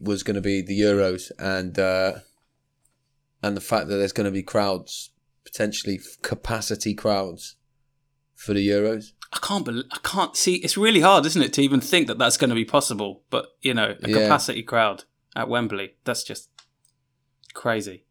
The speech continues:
Speaker 2: and so needed.
Speaker 1: Get, sign me up. Get me tickets.
Speaker 2: Yeah.
Speaker 1: Um, that's it. I've got holiday booked in June that was moved back from last year,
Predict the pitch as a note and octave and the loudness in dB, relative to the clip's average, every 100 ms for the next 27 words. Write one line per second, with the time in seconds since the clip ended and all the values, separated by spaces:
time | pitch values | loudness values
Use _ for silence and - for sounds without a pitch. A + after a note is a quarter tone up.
0 | - A#2 - E3+ D#3 C#3 C#3 A#2+ G#2+ A#2+ | -6 -2 2 4 6 6 4 2 2 2
1 | - _ _ _ _ _ - - - - | 0 _ _ _ _ _ -20 -20 -16 -8
2 | - C3 B2+ A#2 A2 G#2 - G#2 A2+ G#2+ | 0 2 2 2 2 2 0 0 0 -4
3 | G#2+ - G2 - - _ _ _ _ _ | -6 -4 -4 -6 -16 _ _ _ _ _
4 | _ _ - G#2 F#2+ _ - A#2+ B2 A#2+ | _ _ -10 -8 -8 _ 0 2 2 -2
5 | - - C3 - A#2+ G#2+ - A#2 C#3+ C3+ | -4 2 2 4 4 4 2 0 4 4
6 | D3 D3+ D3 C#3 - C#3 B2 B2 A#2+ C3 | 4 4 4 2 2 0 2 2 2 -2
7 | - _ _ _ _ _ _ _ _ _ | -10 _ _ _ _ _ _ _ _ _
8 | _ _ _ _ _ _ _ _ - A#2 | _ _ _ _ _ _ _ _ -2 -2
9 | A#2 A#2+ B2+ A2+ A#2+ G#2 B2 A2+ A#2 G#2+ | 0 0 0 0 0 -2 -2 -2 0 0
10 | - A2 A2 A#2+ | 2 4 4 0